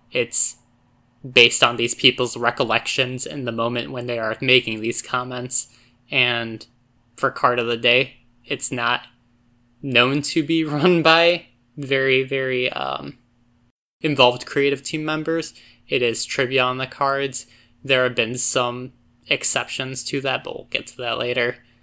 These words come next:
And the very, very last level is stuff that really didn't have the creative team involvement at all, which are feature articles, usually. There weren't many cases where it wasn't that.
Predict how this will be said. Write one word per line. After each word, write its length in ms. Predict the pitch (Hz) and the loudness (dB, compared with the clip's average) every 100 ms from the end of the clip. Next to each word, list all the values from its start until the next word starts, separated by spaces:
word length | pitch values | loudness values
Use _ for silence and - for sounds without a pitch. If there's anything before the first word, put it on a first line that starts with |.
| _ - | _ -6
And 120 | 156 | 0
the 60 | 143 | 2
very, 320 | 127 160 160 | 8 8 8
very 240 | 151 147 156 | 2 0 2
last 320 | 165 156 - | 2 0 0
level 400 | 139 135 135 143 | -2 0 -4 -4
is 480 | - 147 143 139 - - _ | -2 2 2 0 -4 -8 _
stuff 680 | - - - - 135 - - _ | -12 -4 0 4 4 2 -20 _
that 460 | 139 127 123 123 - _ _ _ _ _ _ - | -10 -2 0 -2 -4 _ _ _ _ _ _ -8
really 300 | 127 120 117 | -2 2 4
didn't 240 | 120 120 | 4 2
have 180 | 131 123 | 4 4
the 80 | 131 | 0
creative 360 | - 135 123 | 0 0 0
team 220 | - 139 123 | 0 -2 -2
involvement 540 | 120 117 117 123 113 | -2 -2 -2 -4 -6
at 140 | 127 | -4
all, 280 | 120 113 - - - - | -4 -4 -8 -14 -16 -6
which 200 | 131 127 | -2 0
are 120 | 117 | -2
feature 380 | - 147 - 160 | 0 0 0 0
articles, 720 | 156 160 160 175 175 - - _ _ _ - | 2 2 2 0 0 -4 -8 _ _ _ -18
usually. 760 | 127 123 113 117 120 120 - _ _ _ - | -10 -8 -6 -4 -2 -4 -6 _ _ _ -4
There 140 | 139 | -2
weren't 180 | 120 117 | 0 -2
many 220 | 120 120 | -4 -10
cases 500 | 117 - 120 135 120 | -6 -4 -2 -2 -4
where 120 | 117 113 | -4 -4
it 80 | |
wasn't 300 | 117 120 113 | -2 -6 -6
that. 320 | 110 117 127 | -6 -4 -4